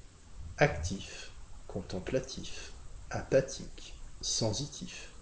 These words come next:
et cetera. Chacun d'eux agira différemment sous l'action des mêmes excitants. Les agrégats constitutifs du caractère peuvent être fortement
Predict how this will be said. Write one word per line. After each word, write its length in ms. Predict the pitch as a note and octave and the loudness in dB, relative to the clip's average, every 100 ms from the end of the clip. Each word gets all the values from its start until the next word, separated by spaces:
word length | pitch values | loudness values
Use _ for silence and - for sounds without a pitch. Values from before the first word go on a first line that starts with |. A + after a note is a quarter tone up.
| - | -10
et 60 | - | -2
cetera. 460 | - - - A#2 G#2+ - - - - - - - - - - - - - - - - - - - - - | -2 -2 -2 -4 -4 -6 -10 -10 -10 -10 -10 -12 -12 -12 -6 -4 -4 -6 -8 -10 -10 -10 -12 -12 -14 -4
Chacun 560 | - - G3 G3 - A2+ | 6 10 10 10 6 6
d'eux 260 | A2+ B2+ - - - - - - - | 6 2 0 -12 -14 -16 -16 -18 6
agira 440 | C#3+ C#3+ D#3+ D#3+ D3 | 8 10 12 12 10
différemment 800 | B2+ F3+ - F3+ C3+ A2 G#2 A2+ - - - - - - - | 10 4 12 12 12 8 4 0 -6 -12 -14 -12 -14 -14 -6
sous 260 | - - F#3 | 0 6 12
l'action 460 | D3+ - - A#2 | 12 12 4 4
des 160 | A#2+ G#2 | 6 4
mêmes 260 | G2 G2 G2+ A2+ | 4 0 -2 -2
excitants. 520 | - - D#3 - - - - - - - - - - - - - - - - - - - - - | -2 -2 -2 -4 -6 -6 -16 -18 -14 -14 -8 -8 -8 -12 -12 -12 -14 -12 -12 -12 -12 -12 -12 -8
Les 380 | A2+ B2 A#2+ D3 | 2 4 8 8
agrégats 500 | D3 B2 B2 A#2+ G#2+ | 8 10 8 10 6
constitutifs 920 | - - - - - - - - A2+ | 4 -2 -2 -2 -4 -4 -2 0 0
du 80 | - | -2
caractère 680 | - F#2+ F#2+ - D#3 D3+ - | 0 0 0 4 6 6 4
peuvent 280 | - C3 - | 6 6 12
être 300 | D#3 D#3 A2+ | 12 12 4
fortement 1120 | - - - E3+ - - - - G#2+ G#2 - | 2 -2 8 6 8 -4 2 6 6 6 2